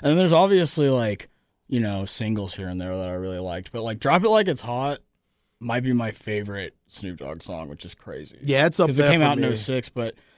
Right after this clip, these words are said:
Speaker 1: I mean, Pharrell's beats are so dope. Like, he's unique.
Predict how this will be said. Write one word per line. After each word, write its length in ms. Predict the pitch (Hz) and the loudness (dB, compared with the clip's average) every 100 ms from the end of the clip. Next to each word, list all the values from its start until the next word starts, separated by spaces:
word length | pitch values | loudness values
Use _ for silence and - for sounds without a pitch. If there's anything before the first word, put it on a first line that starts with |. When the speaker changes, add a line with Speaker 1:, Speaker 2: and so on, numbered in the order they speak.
| _ _ _ - | _ _ _ -4
Speaker 1:
I 120 | 143 | 2
mean, 380 | 160 147 123 110 _ _ _ _ _ _ _ - | 4 6 4 0 _ _ _ _ _ _ _ 0
Pharrell's 340 | 156 214 233 120 - _ _ _ - | 4 6 6 0 -10 _ _ _ 2
beats 380 | 131 104 - | 2 2 -4
are 260 | - 107 98 | -8 -6 -6
so 680 | - - - 123 117 117 107 | -10 -12 -4 -2 0 0 -2
dope. 320 | 107 92 67 - _ | -4 -6 -8 -16 _
Like, 240 | 101 95 - | -10 -10 -4
he's 320 | 143 170 143 | -2 0 2
unique. 560 | 156 147 160 160 - | 4 4 4 2 0